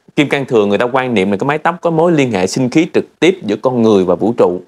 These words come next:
Cho nên chúng ta chọn được những ngày tốt thì sẽ đem lại chúng ta những điều cát tường, may mắn, tài bảo, vân vân. Và những ngày xấu thì chúng ta làm ảnh hưởng đến cái năng lượng, cái từ trường của mình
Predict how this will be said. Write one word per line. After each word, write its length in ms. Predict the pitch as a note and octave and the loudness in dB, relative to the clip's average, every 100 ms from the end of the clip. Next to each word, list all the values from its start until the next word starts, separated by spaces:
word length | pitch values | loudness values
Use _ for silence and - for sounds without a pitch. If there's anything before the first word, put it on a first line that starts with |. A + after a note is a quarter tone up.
| _ _ _ | _ _ _
Cho 80 | A#2+ | 0
nên 180 | B2 A#2 | 0 -2
chúng 120 | C3+ | -4
ta 120 | A#2+ | -4
chọn 340 | - F2 F2 | -2 -2 0
được 100 | G2+ F2 | -2 0
những 120 | G#2+ | -2
ngày 140 | G2+ | -2
tốt 260 | - B2 E3 | 0 0 -2
thì 80 | G2 | -6
sẽ 120 | G2+ | -4
đem 200 | A#2 G#2+ | -2 -2
lại 140 | F#2+ E2 | -4 -6
chúng 120 | B2 | -6
ta 120 | A#2+ G2+ | -4 -4
những 160 | A2+ | -2
điều 160 | A2 E2 | 0 0
cát 200 | - - | -4 -4
tường, 280 | A#2+ G2 F2 G#2 | 0 0 0 -4
may 180 | A2 | -4
mắn, 340 | G#2+ G#2+ C3+ D#3+ - | -2 -4 -6 -8 -6
tài 200 | F2+ E2+ | -6 -4
bảo, 420 | F#2 - B2+ E3 | -4 -2 -4 -4
vân 180 | A#2 A#2 | -2 0
vân. 140 | A#2+ A#2 - _ - | 0 -2 -10 _ -12
Và 80 | F2 | -6
những 140 | G#2+ | -4
ngày 140 | A#2 F2 | -4 -2
xấu 260 | G#2+ B2+ | -4 -4
thì 60 | C3 | -4
chúng 140 | A2+ B2 | -6 -2
ta 160 | A2 | -2
làm 260 | G2+ F2 F2 | -2 -4 -4
ảnh 240 | - B2 | -6 -4
hưởng 260 | G2+ G2 B2+ | -2 0 2
đến 200 | C3+ D3+ | 0 0
cái 200 | C3+ C#3 | -6 -4
năng 200 | B2+ G#2+ | -6 -4
lượng, 200 | F2+ F2 | -6 -4
cái 100 | A2 | -4
từ 120 | F#2+ | -4
trường 220 | E2+ F2+ E2+ | -4 -6 -2
của 100 | G#2+ | 0
mình 200 | G2 | 0